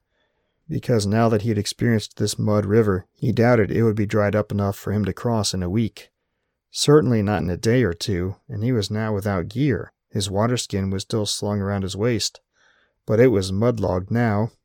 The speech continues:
Who knows if it would be drinkable or not? Death by suffocation, or death by thirst, or a possible chance for life,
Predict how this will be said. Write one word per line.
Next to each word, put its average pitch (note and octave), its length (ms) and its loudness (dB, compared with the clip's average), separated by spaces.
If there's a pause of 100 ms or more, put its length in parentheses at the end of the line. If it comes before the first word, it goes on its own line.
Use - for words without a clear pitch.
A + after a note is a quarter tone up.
(300)
Who B2+ 140 -4
knows G2 400 0
if F#2+ 120 -6
it G2 100 0
would F2+ 200 0
be G#2 120 0
drinkable F#2+ 480 -4
or F2 100 0
not? F#2 360 -4 (720)
Death A#2 340 -2
by - 120 -4
suffocation, D3 800 0 (600)
or B2+ 120 4
death A2 320 -2
by F2+ 160 0
thirst, - 560 -2 (680)
or G#2 180 2
a E2+ 60 -4
possible G2+ 500 0
chance F#2 260 -2
for - 140 -4
life, G#2 460 0